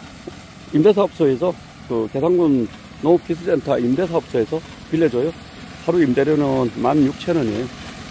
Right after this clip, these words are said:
어, 만 육천 원만 내면은 이틀 빌렸는데, 그것도 이제 디씨에서 그래. 이 기계 살라 그러면 뭐 수백만 원이 가잖아요. 어, 그런 혜택은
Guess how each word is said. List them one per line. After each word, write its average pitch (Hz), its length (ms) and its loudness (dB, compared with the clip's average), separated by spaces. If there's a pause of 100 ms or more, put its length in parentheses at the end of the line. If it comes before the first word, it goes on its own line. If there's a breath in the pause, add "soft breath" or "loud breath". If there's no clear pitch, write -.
(480)
어, 117 120 -2
만 143 160 4
육천 175 260 0
원만 151 380 2 (240)
내면은 139 400 2 (260)
이틀 214 260 0
빌렸는데, 147 540 2 (600)
그것도 190 260 4
이제 143 220 2
디씨에서 175 460 2
그래. 131 180 2
이 151 100 2
기계 180 240 0
살라 226 300 2
그러면 175 340 0
뭐 120 160 0
수백만 208 400 0
원이 131 160 2
가잖아요. 110 400 -4 (640)
어, 113 200 0
그런 170 220 2
혜택은 147 420 0